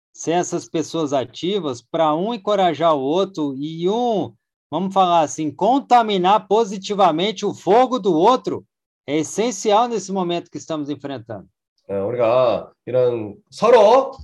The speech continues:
Speaker 2: 긍정적으로 이렇게 오염되는 것이 그게 좀 중요한 것입니다. 우리가 서로, 어, 경계를 하면서 또 거기서 힘을 얻고 또 전진하는 것이 중요합니다.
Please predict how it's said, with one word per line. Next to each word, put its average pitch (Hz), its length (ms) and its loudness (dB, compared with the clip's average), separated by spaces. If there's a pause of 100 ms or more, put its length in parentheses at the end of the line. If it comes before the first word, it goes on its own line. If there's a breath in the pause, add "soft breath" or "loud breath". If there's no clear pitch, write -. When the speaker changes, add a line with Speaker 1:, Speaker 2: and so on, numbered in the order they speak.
(120)
Speaker 2:
긍정적으로 214 1000 2
이렇게 202 280 0
오염되는 190 540 2
것이 175 260 -2
그게 190 240 -4
좀 190 160 -8
중요한 214 380 0
것입니다. 147 480 0
우리가 147 340 0 (140 loud breath)
서로, 208 640 2
어, 120 520 2 (920)
경계를 247 380 8
하면서 185 640 4 (140)
또 147 120 -6
거기서 143 400 0
힘을 165 260 -2
얻고 165 400 -2
또 160 140 -6
전진하는 123 360 -4
것이 123 220 -4
중요합니다. 143 560 -4